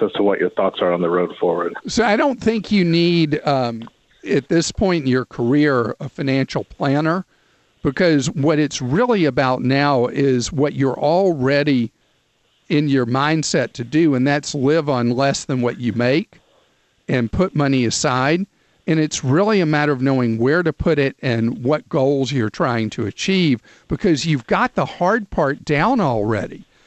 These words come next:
Speaker 2: You already know that what you're about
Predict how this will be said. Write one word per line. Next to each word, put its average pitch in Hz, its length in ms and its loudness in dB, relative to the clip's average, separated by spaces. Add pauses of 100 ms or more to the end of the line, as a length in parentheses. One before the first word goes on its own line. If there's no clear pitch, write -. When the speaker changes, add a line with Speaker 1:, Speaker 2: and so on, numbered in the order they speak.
(120)
Speaker 2:
You 208 280 2
already 175 440 4
know 139 580 2 (440)
that 139 180 2
what 127 220 -2
you're 151 320 2
about 135 520 0